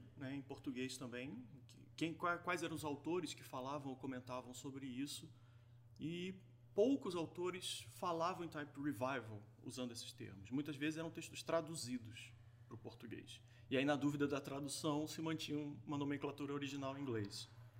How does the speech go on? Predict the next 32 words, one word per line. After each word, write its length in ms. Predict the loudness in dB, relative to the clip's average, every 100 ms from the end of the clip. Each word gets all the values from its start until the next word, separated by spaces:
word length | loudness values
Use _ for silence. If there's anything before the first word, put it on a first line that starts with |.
| -16 -16 -18 -20 -18 -18 -18 -18 -10 -2
É... 720 | 0 0 -2 -4 -6 -6 -6 -8 -12 -18 -20 -20 -20 -18 -18 -18 -16 -4
Então, 420 | -4 0 0 2 2
eu 100 | 0
senti 340 | 0 -4 -4
que 160 | -6 -8
pra 300 | -8 -2 0
gente 240 | 0 -4 -4
ter 220 | 0 0
uma 320 | 0 0 -2
normatização, 1120 | 0 2 4 4 2 0 0 0 2 2 2 -2 -14 -18 -20 -18 -18 -16 -6
né, 200 | -2 2
do 100 | 4
linguajar, 680 | 4 2 0 0 0 -2
pra 100 | -6
todo 180 | -4 -2
mundo 140 | 0 -2
conseguir 320 | -6 -8 -6
se 120 | -6
entender, 380 | -4 -2 0 2
eu 80 | 0
precisava 480 | -2 -4 -4 -4
definir 300 | -4 -4 -4
uma 120 | -2 0
nomenclatura, 800 | 0 0 0 0 2 4 4 2 -12 -18 -18 -20 -20 -20 -14 -4
é, 240 | -2 0
sólida 680 | -2 0 4 6 6 4 0 -4 -16 -16 -18 -18 -18 -18 -18 -18 -12
de 120 | -10
como 260 | 0 0 2
chamar 320 | 0 0 -2
isso 220 | -4 -6
em 20 |
português. 720 | -10 -12 -10 -8 -10 -12 -16